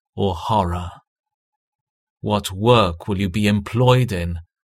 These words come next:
to praise the Lord with saints and angels, or to cry out in unquenchable fire with devils?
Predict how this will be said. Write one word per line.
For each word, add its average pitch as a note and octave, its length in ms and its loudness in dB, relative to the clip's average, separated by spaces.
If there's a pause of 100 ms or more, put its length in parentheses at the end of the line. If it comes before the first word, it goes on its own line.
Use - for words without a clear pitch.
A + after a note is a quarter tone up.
(480)
to B2 100 0
praise C3 560 2
the C#3 120 2
Lord B2+ 440 2
with A2+ 180 -4
saints C3 720 0
and B2+ 220 0
angels, A#2 680 -2 (800)
or A#2 120 0
to A#2+ 140 0
cry B2 460 4
out A2+ 300 4 (120)
in C3 180 2
unquenchable A2+ 1080 2
fire F#2 540 -2
with F#2+ 280 -6
devils? G#2 640 -8